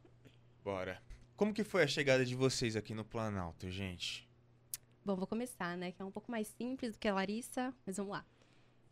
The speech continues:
Speaker 2: Então, gente, os meus pais, eles, assim, sempre foram de assembleia, né? Desde muito novos, eles frequentavam a assembleia. Então, assim, é, quando eu vim, né? Eu vim bem depois dos meus irmãos. Tipo, a gente tem uma diferença de idade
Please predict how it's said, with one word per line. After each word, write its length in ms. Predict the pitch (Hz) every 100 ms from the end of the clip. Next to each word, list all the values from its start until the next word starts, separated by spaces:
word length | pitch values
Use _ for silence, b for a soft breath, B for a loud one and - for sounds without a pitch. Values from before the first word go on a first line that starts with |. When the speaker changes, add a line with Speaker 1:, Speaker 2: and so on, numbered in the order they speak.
| _
Speaker 2:
Então, 320 | 302 349 277 214
gente, 340 | 190 180 220
os 60 | 208
meus 220 | 240 -
pais, 280 | 240 214 240
eles, 180 | 247 226
assim, 280 | 226 -
sempre 320 | 190 214 214 240
foram 480 | - 202 208 208
de 80 | 196
assembleia, 680 | 190 208 196 175 170 196 185
né? 260 | 175 175 185
Desde 640 | 175 175 190 175 196 185
muito 260 | 185 180 202
novos, 540 | 170 175 190 202 -
eles 480 | 180 170 170 165 -
frequentavam 840 | - 170 180 180 160 165 196 190
a 60 | 165
assembleia. 540 | - 165 156 156 208 - - b b b b b
Então, 540 | 220 - 240 233 233
assim, 400 | 240 - 247 196 - _ - - _ -
é, 520 | 196 190 190 185 185 190
quando 200 | 226 240
eu 120 | 240
vim, 260 | 190 208 262
né? 80 | 220
Eu 60 | 214
vim 140 | 196
bem 140 | 190 220
depois 320 | 202 190 175
dos 100 | 175
meus 200 | 175 170
irmãos. 420 | 175 160 175 202
Tipo, 220 | - - 175
a 20 |
gente 240 | 165 165
tem 300 | - 170 165
uma 160 | 165 160
diferença 560 | 160 - 170 170 - 160
de 100 | 165
idade 420 | 156 156 160